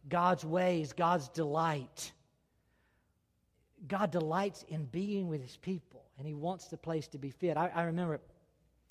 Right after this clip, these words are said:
uh, coming home from somewhere late one night, and we were coming through Atlanta about Spaghetti Junction, and my wife says, "I'm just tired. Can we just stop in some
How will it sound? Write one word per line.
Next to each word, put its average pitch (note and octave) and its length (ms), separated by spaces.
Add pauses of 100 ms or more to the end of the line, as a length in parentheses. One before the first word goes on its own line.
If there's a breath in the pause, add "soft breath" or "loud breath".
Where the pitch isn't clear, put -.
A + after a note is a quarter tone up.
(100)
uh, B2 240 (400 loud breath)
coming F3+ 240
home E3+ 200
from C3+ 160
somewhere C#3+ 460
late F#3+ 380
one D3+ 160
night, D3 140
and D3 80
we C#3+ 40
were C3 60
coming F3 260
through D#3+ 240 (320 loud breath)
Atlanta D#3 520
about D3 300
Spaghetti D3 460
Junction, D3 560 (320 soft breath)
and D3+ 100
my D#3+ 160
wife D#3 300
says, D#3 160
"I'm F#3 160
just - 560
tired. F#3+ 360
Can F3+ 140
we F3 80
just A3 300 (160 loud breath)
stop F#3+ 560
in D3 100
some F#3 440